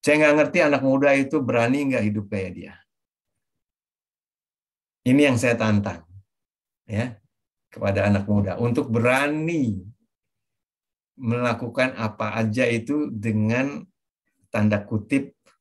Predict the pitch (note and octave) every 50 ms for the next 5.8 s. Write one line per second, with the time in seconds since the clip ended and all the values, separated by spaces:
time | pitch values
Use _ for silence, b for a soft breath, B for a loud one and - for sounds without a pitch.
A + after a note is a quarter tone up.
0 | _ _ _ _ - D#3 - - F3 C#3 - - - E3 D#3+ D3+ D3 D3+ D3+ D3+
1 | D3 D3 C#3+ C3+ C3+ F#3 G3 - D3+ C#3 C#3 C3+ B2+ B2+ B2+ C#3+ D#3 D#3 - C3+
2 | - C3+ B2+ B2 A#2 G#2+ A2 A2+ A2+ A2+ - B2 B2 B2 B2 A#2+ G#2+ F#2 F2+ F#2+
3 | - - - - - _ _ _ _ _ _ _ _ _ _ _ _ _ _ _
4 | _ - G#2 G#2 G2+ - D3 C#3 - C3+ B2 A2 - - B2+ A#2 A#2+ A#2+ A2+ G#2+
5 | A2+ A2 A2 G2+ - B2+ A2+ - - A2+ A2 A2 A2 G#2+ G2+